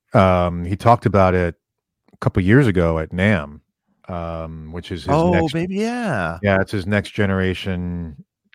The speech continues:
Speaker 1: Uh, like, he had the Mercury edition, and then he had some other. This is his next generation of
Speaker 2: Oh, that's cool.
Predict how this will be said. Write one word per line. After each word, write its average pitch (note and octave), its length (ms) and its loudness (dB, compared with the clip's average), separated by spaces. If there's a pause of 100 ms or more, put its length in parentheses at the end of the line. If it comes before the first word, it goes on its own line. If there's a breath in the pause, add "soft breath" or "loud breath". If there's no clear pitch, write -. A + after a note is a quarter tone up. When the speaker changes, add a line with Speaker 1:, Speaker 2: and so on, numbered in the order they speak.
Speaker 1:
Uh, E2 580 -6
like, E2 220 -8
he E2+ 220 -16
had E2 160 -8
the E2 80 -8
Mercury G#2+ 400 2
edition, F#2 500 -4
and F2 100 -6
then E2+ 160 -8
he E2+ 100 -8
had D#2+ 280 -10
some F2+ 180 -8
other. F2+ 240 -4
This F2+ 200 -6
is F2 100 -8
his E2 220 -10
next F2+ 420 -8
generation D#2+ 760 -10
of D2+ 180 -14
Speaker 2:
Oh, - 140 -6
that's F#2 180 -8
cool. B2 380 -2